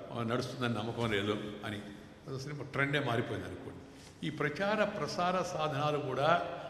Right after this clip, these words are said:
వ్యవసాయం పైన, గ్రామం పైన తగినంత ఫోకస్ చేయాల్సి ఉంది. నేను ప-, నా సొంత అనుభవం చెప్తాను.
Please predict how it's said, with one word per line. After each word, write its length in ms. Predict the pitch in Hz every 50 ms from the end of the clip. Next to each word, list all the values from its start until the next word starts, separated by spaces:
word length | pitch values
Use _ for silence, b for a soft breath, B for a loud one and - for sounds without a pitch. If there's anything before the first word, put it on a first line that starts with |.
| - -
వ్యవసాయం 500 | 123 123 139 139 - 170 170 170 170 151 131 143
పైన, 300 | 139 135 151 165 165 - 113
గ్రామం 420 | 123 120 131 143 160 156 147 131 -
పైన 180 | 127 127 131 147
తగినంత 800 | 156 - - 127 127 123 131 127 131 127 131 139 160 160 160 - - - - - - - - - - - - - - - - - -
ఫోకస్ 420 | 175 175 175 190 - - - -
చేయాల్సి 260 | 120 107 107 - - -
ఉంది. 180 | - - - - - - - - - - - - - -
నేను 140 | 127 123 120
ప-, 260 | 113 - - 110 117
నా 180 | 127 120 110 - -
సొంత 220 | 143 156 151 160
అనుభవం 360 | 147 151 156 139 147 151 139 131
చెప్తాను. 380 | 127 - - 131 104 95 92